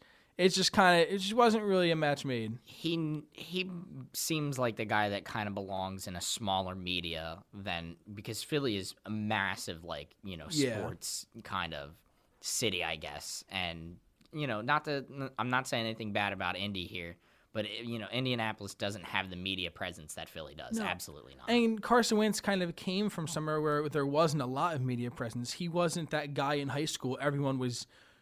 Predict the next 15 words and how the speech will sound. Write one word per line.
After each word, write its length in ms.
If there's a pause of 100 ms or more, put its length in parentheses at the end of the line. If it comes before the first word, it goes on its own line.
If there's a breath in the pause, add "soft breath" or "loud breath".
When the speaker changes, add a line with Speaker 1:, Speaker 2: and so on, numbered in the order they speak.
(120 soft breath)
Speaker 1:
s-, 220 (240)
watching 480
from 220
across 360
the 100
country, 580
or 60
when 140
he 120
was 180
in 120
college, 520
no 120
one 160
really, 340